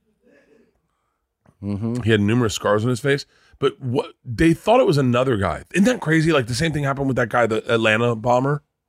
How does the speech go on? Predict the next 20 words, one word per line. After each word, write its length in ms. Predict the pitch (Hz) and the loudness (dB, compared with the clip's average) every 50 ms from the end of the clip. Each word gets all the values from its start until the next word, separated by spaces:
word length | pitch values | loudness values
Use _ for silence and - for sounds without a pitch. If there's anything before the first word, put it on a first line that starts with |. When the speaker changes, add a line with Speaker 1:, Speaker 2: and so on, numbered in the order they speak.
| _ _ _ | _ _ _
Speaker 1:
Yeah. 260 | - 98 95 95 95 107 _ _ _ - | -6 -4 -4 -4 -4 -6 _ _ _ -4
Speaker 2:
Richard, 460 | 104 104 98 - 135 127 117 110 104 | -2 -2 0 2 2 2 2 2 0
Speaker 1:
Oh. 40 | - _ - | -6 _ -6
Speaker 2:
Richard. 500 | 110 98 - 120 113 107 104 98 95 - _ _ _ _ _ _ _ _ _ - | -6 -4 -2 0 0 0 0 -2 -6 -12 _ _ _ _ _ _ _ _ _ -4
Speaker 1:
Oh, 200 | - 110 110 110 | 0 0 2 2
oh, 300 | 104 101 107 107 104 95 95 | 2 0 -2 -4 -4 -4 -6
oh. 260 | 98 95 92 90 85 | -6 -6 -8 -8 -10
Jewell? 420 | - - 110 123 143 175 185 160 _ _ _ _ | -6 -2 0 2 2 2 0 -4 _ _ _ _
Speaker 2:
Richard 300 | - 101 - 117 113 92 | -10 -8 -6 -4 -4 -2
Jewell. 340 | 95 107 113 110 95 90 - _ _ _ _ _ _ _ _ _ _ _ _ _ _ _ _ _ - | -2 0 0 0 0 -2 -6 _ _ _ _ _ _ _ _ _ _ _ _ _ _ _ _ _ -12
Did 100 | - - | -6 -6
you 40 | 104 | -6
see, 360 | - - - 139 123 120 - - | -6 -6 -6 -6 -6 -6 -6 -4
you 140 | 113 113 | -6 -6
see 180 | 104 - - 131 120 | -4 -2 0 0 2
that, 300 | 113 110 101 92 - - | 4 2 2 0 -2 -6
uh, 260 | 101 90 82 82 - _ _ _ _ | -8 -6 -6 -8 -10 _ _ _ _
I, 180 | - - - - | -12 -8 -8 -6
I'm 240 | - 107 101 90 - _ _ _ _ _ _ _ _ _ _ _ _ _ | -4 -4 -6 -6 -8 _ _ _ _ _ _ _ _ _ _ _ _ _
getting, 240 | - 107 98 98 92 | -4 -2 -2 -2 -2